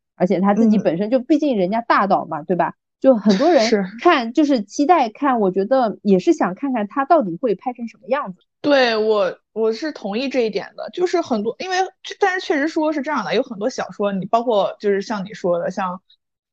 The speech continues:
Speaker 2: 呃，《鬼吹灯》包括这部小说，其实它有，有一些小说啊，它会有一些没有办法拍出来的东西。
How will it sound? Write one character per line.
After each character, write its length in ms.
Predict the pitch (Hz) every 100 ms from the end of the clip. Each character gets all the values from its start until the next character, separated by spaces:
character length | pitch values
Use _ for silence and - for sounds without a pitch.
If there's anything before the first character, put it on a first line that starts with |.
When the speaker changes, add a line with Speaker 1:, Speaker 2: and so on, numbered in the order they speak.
| -
Speaker 2:
呃， 260 | 180 170
《鬼 240 | 185 190 175
吹 180 | - 202
灯》 420 | 208 208 214 202 -
包 100 | 214
括 120 | 220
这 120 | 220 226
部 100 | 202
小 100 | 160
说， 160 | 190
其 140 | 190 240
实 80 | 247
它 120 | 320
有， 120 | 220 -
有 100 | 190
一 40 |
些 140 | 185 302
小 200 | - -
说 140 | 220
啊， 20 |
它 100 | 226
会 140 | 269 262
有 100 | 165
一 80 |
些 240 | 185 240 220
没 140 | 208
有 100 | 240
办 180 | - 254
法 120 | 208 -
拍 180 | - 226
出 160 | -
来 160 | 240 143
的 80 | 147
东 220 | 156 165
西。 240 | - -